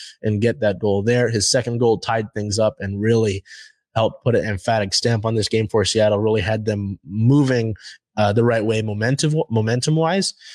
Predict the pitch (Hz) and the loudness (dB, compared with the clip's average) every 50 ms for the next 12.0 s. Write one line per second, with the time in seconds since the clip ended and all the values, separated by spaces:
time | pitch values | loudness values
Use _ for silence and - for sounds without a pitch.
0 | - - - _ - - 87 85 82 80 82 82 85 85 104 107 113 113 104 110 | -20 -20 -20 _ -12 -8 -8 -8 -8 -10 -16 -18 -14 -4 0 0 0 0 0 0
1 | 110 104 98 98 101 98 95 - - - - 117 104 104 104 101 95 - _ _ | -2 -2 -2 -2 -2 -2 -4 -4 -6 -2 -2 0 0 2 0 0 -2 -4 _ _
2 | _ - - 110 104 98 - 104 101 101 - 202 190 107 113 113 117 180 185 202 | _ -4 -2 0 0 0 0 0 0 0 0 0 2 2 2 4 4 2 2 2
3 | - 185 160 151 147 143 135 139 - - - 127 123 127 127 120 - 123 110 - | 2 2 2 2 2 2 2 0 -2 -2 -2 -2 0 0 0 0 -2 -4 -2 -2
4 | 135 123 123 120 117 117 107 - - 117 117 120 120 127 - - 120 110 110 107 | 0 0 0 2 0 0 -2 -2 0 0 2 2 0 0 0 2 2 2 2 0
5 | 107 _ - - - - - - - 104 104 104 110 117 110 110 110 95 - 123 | -2 _ -16 -16 -16 -16 -8 -2 0 2 4 4 4 4 4 2 0 0 0 0
6 | 120 117 113 110 - 104 120 120 117 - - 98 - 120 117 113 110 107 104 - | 0 0 0 -2 0 2 0 0 0 -2 -4 -4 -2 -2 0 0 -2 -4 -4 -2
7 | 120 113 110 107 95 92 - - - - 127 139 147 143 131 - 107 117 110 101 | -2 -2 0 -2 -2 -4 -4 -4 0 0 2 4 4 2 2 0 0 0 0 -2
8 | 104 - - - 139 151 151 - - 143 139 139 135 135 131 - - - _ _ | -2 -4 -4 -4 -2 -2 -2 -2 -4 -2 0 0 0 0 -2 -2 -6 -20 _ _
9 | _ _ - 113 117 113 110 101 104 101 101 98 - 107 98 92 - 101 98 95 | _ _ 0 2 2 2 2 2 2 0 0 0 0 -2 -2 -2 -4 -6 -6 -4
10 | 90 - - 101 98 98 92 92 90 87 90 87 90 95 101 95 87 - _ - | -4 -2 0 0 -2 -2 -4 -6 -8 -8 -8 -8 -8 -6 -6 -6 -6 -8 _ -16
11 | - - - - - - - - - - _ - 101 101 107 107 104 104 101 | -16 -16 -14 -12 -12 -12 -14 -14 -16 -16 _ -4 0 0 2 2 2 0 0